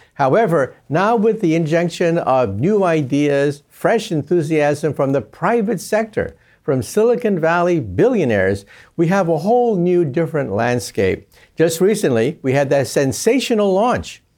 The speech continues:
of the Falcon Heavy rocket financed by zero, zero amount of taxpayers' <laughs> dollars. And it shows you that the economics have changed.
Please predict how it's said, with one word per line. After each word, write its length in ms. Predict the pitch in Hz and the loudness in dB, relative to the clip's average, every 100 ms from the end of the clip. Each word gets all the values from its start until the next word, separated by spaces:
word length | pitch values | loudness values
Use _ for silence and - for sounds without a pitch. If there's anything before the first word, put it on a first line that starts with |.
| _ - _ | _ -20 _
of 340 | 135 165 196 165 | 2 2 2 2
the 260 | 170 160 - | 0 -2 -2
Falcon 560 | 165 185 190 190 175 | 0 0 0 0 -2
Heavy 560 | 131 175 160 156 160 147 | 0 -2 2 2 2 -2
rocket 600 | 107 113 151 190 117 - - _ | 0 2 2 0 -2 -4 -8 _
financed 680 | - 190 233 208 196 190 - | -2 0 2 2 2 0 0
by 400 | 160 160 160 160 _ | 2 2 0 -4 _
zero, 680 | 123 117 269 269 120 78 - _ _ 131 | -4 2 2 4 2 0 -8 _ _ -4
zero 560 | 113 175 247 214 240 | 0 2 4 2 2
amount 480 | 196 175 135 151 156 | 0 2 2 0 0
of 340 | 139 143 147 | 0 0 -2
taxpayers' 840 | - 139 147 - - 117 160 147 147 | -2 -2 -2 -8 -4 0 0 0 0
<laughs> 120 | 185 | 0
dollars. 520 | 254 208 135 95 - _ - - - - | 2 2 2 -2 -6 _ -20 -20 -16 -2
And 100 | 190 | 0
it 120 | 208 | 2
shows 260 | 262 262 | 2 2
you 100 | 226 | 2
that 120 | 208 202 | 2 2
the 140 | 196 | 2
economics 560 | 208 208 190 190 180 - | 0 0 0 0 -2 -4
have 100 | 143 | -8
changed. 640 | - 170 131 76 - | -2 -2 -2 -4 -12